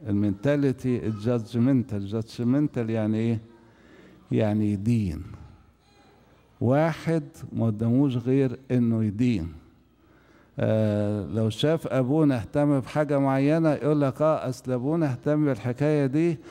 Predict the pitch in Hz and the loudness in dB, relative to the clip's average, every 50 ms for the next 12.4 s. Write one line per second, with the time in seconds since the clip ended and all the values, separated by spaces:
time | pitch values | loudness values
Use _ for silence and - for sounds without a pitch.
0 | - - - - 123 123 117 - 135 127 113 120 143 147 135 120 120 123 113 - | -20 -12 -4 -2 -2 0 0 0 0 0 0 2 0 0 0 0 -2 -4 -2 0
1 | 135 131 120 123 120 110 - 127 127 120 120 113 110 - 127 131 120 127 123 117 | 0 0 0 0 -2 -2 0 -2 -2 0 -2 -4 -2 -2 -2 -2 0 0 -2 -2
2 | 110 - 113 113 117 117 113 107 - - 139 135 131 120 104 - - 117 117 95 | -2 -2 0 2 2 2 0 0 0 0 0 2 2 2 0 0 0 -2 -2 0
3 | 101 110 101 104 110 107 98 85 - - - - - - - - - - - 110 | -2 -2 0 2 2 2 0 -2 -6 -8 -14 -20 -20 -20 -20 -16 -8 -4 -2 0
4 | 107 123 135 139 - 135 120 - - 120 120 117 123 135 127 - 123 110 - 113 | 0 2 0 0 0 -2 -2 0 2 2 2 2 2 0 0 -2 -4 -2 -2 0
5 | 113 110 101 113 120 101 95 107 107 101 110 113 110 104 104 - 113 104 - 101 | 0 2 2 2 2 0 0 0 0 0 2 2 2 0 0 0 -4 -4 -4 -6
6 | 95 - - - - - - - - - - - - - 110 110 120 123 123 107 | -14 -14 -20 -20 -20 -20 -20 -20 -20 -20 -20 -14 -6 0 2 2 4 2 2 2
7 | 131 135 127 151 170 175 156 123 98 85 85 - - - _ _ _ - - _ | 0 0 2 2 2 2 0 0 -2 -4 -8 -12 -18 -20 _ _ _ -20 -20 _
8 | - - - - - - - - 120 117 120 123 113 107 131 123 143 165 165 147 | -20 -20 -20 -20 -20 -14 -4 0 2 2 4 4 4 2 2 2 2 2 2 2
9 | 120 104 101 92 90 - - - - - - - - 120 120 120 - - 147 165 | 2 0 -4 -6 -8 -12 -18 -20 -20 -20 -14 -6 -2 0 0 0 0 0 2 4
10 | 175 165 156 147 131 - - 143 139 147 156 165 165 156 139 131 120 - - - | 4 4 4 2 2 2 0 2 4 4 4 4 4 4 4 2 2 -2 -6 -14
11 | - - - - - 131 151 165 160 151 107 - 131 139 131 - 135 135 127 131 | -20 -20 -8 -2 2 2 4 4 2 2 0 -2 -4 -6 -4 -4 -4 -2 0 0
12 | 151 170 180 170 165 156 147 143 | 2 2 2 2 4 4 4 2